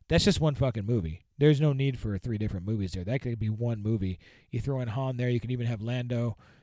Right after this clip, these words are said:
You can have all sorts of shit going on. That's the, the movie, and it can connect, and you can have Maul in there.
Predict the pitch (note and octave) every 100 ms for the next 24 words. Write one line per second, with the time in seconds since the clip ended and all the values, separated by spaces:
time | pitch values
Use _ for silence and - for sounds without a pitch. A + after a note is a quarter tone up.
0 | _ - C3+ C#3+ C#3 C3 D3 C3+ D#3+ A2+
1 | - G2+ F#2 F#2+ F#2 F2 E2 F#2+ - D3
2 | D3+ - B2+ A2+ A#2 B2 B2+ C#3+ C#3+ C3
3 | A#2+ B2 B2 C#3 D#3 C#3+ - C3+ B2+ C3
4 | A2 B2+ C#3 D3+ D3 D3 C#3+ C#3